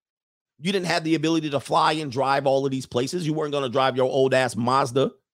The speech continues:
or your Datsun B two ten all over the damn freeway. You weren't gonna do that. You know what I mean? You didn't have the ability to reach people outside of your immediate area.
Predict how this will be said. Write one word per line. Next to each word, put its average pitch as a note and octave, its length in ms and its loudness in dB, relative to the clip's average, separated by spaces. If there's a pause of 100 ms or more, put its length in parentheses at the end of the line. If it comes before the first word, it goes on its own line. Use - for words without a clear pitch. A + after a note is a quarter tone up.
(240)
or C3+ 100 -2
your B2+ 180 0
Datsun C3 400 0
B C#3 140 -4
two D3+ 180 -8
ten D3 300 -2
all C#3+ 300 0
over C#3 160 0
the C3+ 80 0
damn C#3 240 -2
freeway. C#3 460 -2 (340)
You D3+ 140 0
weren't D#3+ 200 2
gonna E3 160 -2
do F3 160 4
that. A#2 200 -4 (2000)
You C3 100 -6
know C#3+ 80 0
what C#3+ 80 2
I C#3+ 40 0
mean? D3+ 260 -2
You F3+ 80 0
didn't F#3+ 160 -4
have D#3+ 200 0
the D#3 120 -2
ability D#3+ 360 0
to D3 160 -2
reach D3+ 540 -6
people D#3 380 -4
outside D3+ 360 0
of C#3 100 -6
your C3+ 180 2
immediate B2+ 440 0
area. G2+ 340 -4